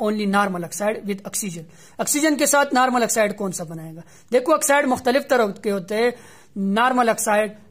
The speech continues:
per oxide, super oxide, sub oxide, mix oxide, मुख्तलिफ तरह के ऑक्साइड होते हैं, वो डिपेंड करते हैं ऑक्सीजन और जो लगा हुआ एलिमेंट है उसके ऑक्सीजन स्टेट के ऊपर या उसकी रेशियो के ऊपर। अब ऑक्सीजन,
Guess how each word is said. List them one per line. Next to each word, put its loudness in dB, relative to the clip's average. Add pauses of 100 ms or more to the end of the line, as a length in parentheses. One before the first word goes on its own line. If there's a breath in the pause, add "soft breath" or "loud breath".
(140)
per 6
oxide, 2 (120)
super 0
oxide, 0
sub 2
oxide, 2 (160)
mix 0
oxide, -2
मुख्तलिफ 0
तरह 4
के 2
ऑक्साइड 2
होते 2
हैं, 0
वो -2
डिपेंड 0
करते -4
हैं -6
ऑक्सीजन -2
और -6 (100)
जो -6 (200)
लगा 0
हुआ 2
एलिमेंट -2
है -4 (300 loud breath)
उसके 0
ऑक्सीजन 0
स्टेट 2
के -2
ऊपर 0
या 2
उसकी -4
रेशियो -8
के -16
ऊपर। -18 (520 loud breath)
अब 2
ऑक्सीजन, 2